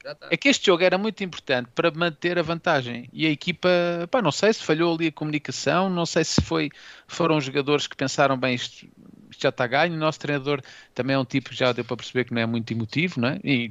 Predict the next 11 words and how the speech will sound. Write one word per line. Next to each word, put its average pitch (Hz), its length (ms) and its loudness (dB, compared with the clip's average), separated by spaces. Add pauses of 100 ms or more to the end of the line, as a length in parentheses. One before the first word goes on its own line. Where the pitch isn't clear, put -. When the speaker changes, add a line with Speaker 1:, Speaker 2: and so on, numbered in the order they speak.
(100)
Speaker 2:
pronto, 202 180 2
tem 110 120 0
as - 40 2
suas 117 200 0
coisas 160 400 4
boas 147 420 0
e, 120 100 -6
e, 110 680 -6
e 113 80 -2
menos 107 260 2
boas. 101 380 -4